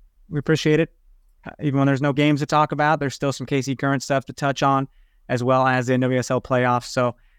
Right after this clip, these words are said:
as always, if you're listening to us on Apple Podcasts, five-star rating and review, please. Uh, if it's on Spotify, leave us those five stars as well.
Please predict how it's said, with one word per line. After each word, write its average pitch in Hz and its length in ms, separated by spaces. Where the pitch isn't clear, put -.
as 170 180
always, 180 560
if 139 200
you're 139 100
listening 143 240
to 151 120
us 143 120
on 139 60
Apple 135 200
Podcasts, 139 600
five-star 123 340
rating 123 220
and 123 100
review, 123 300
please. 143 680
Uh, 120 260
if - 80
it's 127 140
on 131 100
Spotify, 170 560
leave 135 140
us 131 100
those 131 180
five 135 240
stars 139 260
as 127 80
well. 202 380